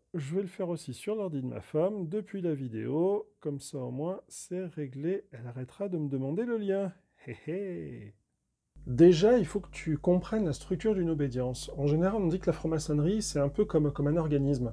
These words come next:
Tu as au, au départ, tu as les frères et les sœurs. C'est un petit peu comme, euh, l'A D N, et tout cet A D N se fait dans, dans, dans une loge. L'ensemble de ces loges au local, c'est un peu comme une cellule, ça s'appelle la province.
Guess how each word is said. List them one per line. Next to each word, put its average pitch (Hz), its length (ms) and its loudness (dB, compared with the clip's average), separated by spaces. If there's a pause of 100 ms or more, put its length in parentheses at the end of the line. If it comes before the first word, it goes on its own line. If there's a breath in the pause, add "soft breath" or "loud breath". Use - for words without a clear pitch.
Tu 147 240 6
as 151 160 8
au, 127 240 6
au 127 140 4
départ, 151 480 2
tu - 180 -6
as 117 140 -2
les 110 260 -8
frères 185 320 6
et 139 60 6
les 117 100 2
sœurs. - 460 6 (120)
C'est - 200 -16
un 117 80 -10
petit - 180 -10
peu 151 240 2
comme, 104 300 -4
euh, - 160 -6
l'A 113 180 2
D 151 120 12
N, 254 300 12
et 113 380 -4
tout 135 140 -10
cet 127 220 -6
A 127 80 0
D 131 100 0
N 185 240 2
se 175 140 -4
fait 151 260 -2
dans, 107 400 -4
dans, 104 180 -8
dans 110 140 -6
une 139 240 6
loge. 233 360 8 (140)
L'ensemble 220 1120 8
de 151 120 4
ces 160 200 2
loges 170 280 10
au 147 60 4
local, 147 640 4
c'est - 220 -8
un 123 100 -2
peu 175 120 0
comme 139 200 0
une 143 100 0
cellule, 180 320 2
ça - 140 -16
s'appelle 180 320 0
la 147 80 0
province. 156 680 -2